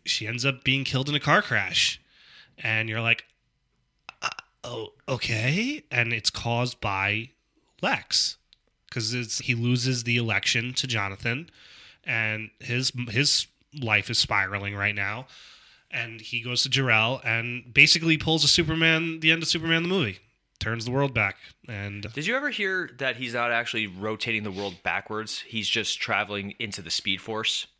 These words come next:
Speaker 1: I have not heard that, but
Speaker 2: Because
Speaker 1: that makes
Speaker 2: he's,
Speaker 1: sense.
Speaker 2: he's spi-, he's ju-, basically he could have just gone straight.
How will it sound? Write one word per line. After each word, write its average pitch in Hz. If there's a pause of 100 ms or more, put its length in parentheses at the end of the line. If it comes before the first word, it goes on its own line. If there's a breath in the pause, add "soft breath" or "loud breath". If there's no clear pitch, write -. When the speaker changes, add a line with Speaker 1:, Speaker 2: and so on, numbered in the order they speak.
(880)
Speaker 1:
I 131
have 110
not 123
heard 147
that, 117
but -
Speaker 2:
Because 113
Speaker 1:
that 139
makes 127
Speaker 2:
he's, 131
Speaker 1:
sense. 110
Speaker 2:
he's 135
spi-, -
he's 143
ju-, 151 (140)
basically 175
he 160
could 170
have 113 (140)
just - (400)
gone 123
straight. -